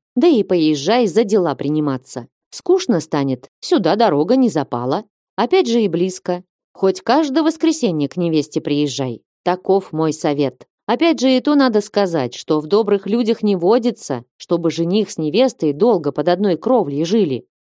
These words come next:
Видится, хоть каждый божий день видайтесь,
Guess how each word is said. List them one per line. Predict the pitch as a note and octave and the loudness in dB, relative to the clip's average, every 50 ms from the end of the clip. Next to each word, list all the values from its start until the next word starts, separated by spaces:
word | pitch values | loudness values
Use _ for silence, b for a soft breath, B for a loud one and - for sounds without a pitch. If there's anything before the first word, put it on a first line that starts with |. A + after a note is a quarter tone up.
| _ - | _ -10
Видится, | C3 E3 C4 F4 D#4+ B3 G3 - - - - C3 A#2 B2 _ _ _ _ | -4 0 0 2 2 2 -2 -2 -4 -10 -10 -10 -10 -12 _ _ _ _
хоть | - - A3+ A3+ - | 0 0 0 0 -2
каждый | - - A3 G3 A#3 D#4+ A#3+ A#3+ C#4+ C4 | -4 0 2 2 2 2 2 0 0 0
божий | G3+ A3 A#3+ A#3+ A#3+ B3 A3 | 2 0 0 2 0 0 0
день | F3+ F3 E3 D#3 D3+ | 0 0 -2 0 0
видайтесь, | D3+ D#3 C#3+ D#3 C#3 C#3 C3+ - D3+ C#3 - - | -2 0 0 0 -2 -2 -4 -6 -10 -10 -10 -14